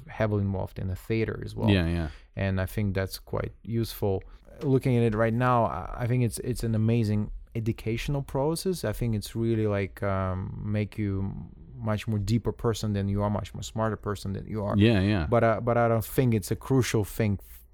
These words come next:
Speaker 1: for to be a good director, because I think it's, it's a total different, like, it's a, just a talent, it's a magic in a way. You know what I mean? It's,
Speaker 2: <laughs>
Speaker 1: it's crazy. It's like, that's why we got so many great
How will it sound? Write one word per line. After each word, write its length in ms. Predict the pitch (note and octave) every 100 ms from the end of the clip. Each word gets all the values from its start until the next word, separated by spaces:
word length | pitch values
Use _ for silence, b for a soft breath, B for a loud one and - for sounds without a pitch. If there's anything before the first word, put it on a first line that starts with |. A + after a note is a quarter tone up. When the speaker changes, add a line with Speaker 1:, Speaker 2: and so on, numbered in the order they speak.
| -
Speaker 1:
for 340 | - G#2+ G2+ G2
to 140 | -
be 140 | G2+ G2+
a 40 |
good 220 | F2+ G2
director, 360 | - G#2+ - F#2+
because 320 | F#2+ F#2+ G2+ G#2
I 100 | G2+
think 220 | A2+ G#2
it's, 300 | F#2 - -
it's 240 | - -
a 60 | G#2+
total 380 | - G#2+ G2+ F#2
different, 540 | F#2+ G2 - F#2+ F2+
like, 220 | F#2+ F#2+ -
it's 200 | - A2
a, 60 |
just 260 | G2+ G#2+ -
a 40 |
talent, 400 | G2 - G2+ G#2
it's 140 | G2 -
a 60 |
magic 400 | G2+ G2+ G#2 G2+
in 60 | - -
a 40 |
way. 80 | -
You 240 | - -
know 60 | D3
what 100 | -
I 60 | C3+
mean? 100 | C3
It's, 140 | -
Speaker 2:
<laughs> 120 | G#2
Speaker 1:
it's 100 | A#2+
crazy. 360 | - D#3+ B2+ G#2
It's 140 | G2
like, 180 | B2 G#2 B B B B B -
that's 200 | D3 -
why 280 | D3+ C3+ A#2+
we 180 | B2 A#2
got 220 | A#2 A2
so 180 | - A#2+
many 300 | A#2+ A2+ G#2 -
great 280 | A#2 A2+